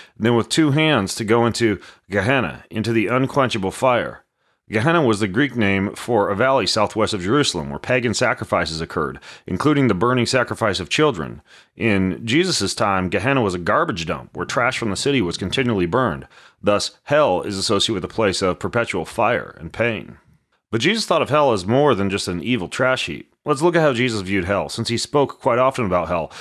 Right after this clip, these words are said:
more in fact than any other character in the Bible, and in quite bleak terms.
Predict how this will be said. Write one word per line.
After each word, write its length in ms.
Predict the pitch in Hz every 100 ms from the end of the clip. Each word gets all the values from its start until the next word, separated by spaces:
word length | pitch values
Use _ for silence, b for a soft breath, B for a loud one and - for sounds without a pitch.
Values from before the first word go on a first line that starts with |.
| B
more 300 | - 143 190
in 80 | 196
fact 260 | - 143 -
than 140 | 113
any 340 | - 131 147 139
other 160 | 120
character 340 | 117 127 120 107
in 60 |
the 60 | 92
Bible, 420 | 110 127 80 71
and 100 | -
in 60 | 123
quite 340 | - 160 - -
bleak 400 | 110 127 135 -
terms. 460 | 151 104 78 -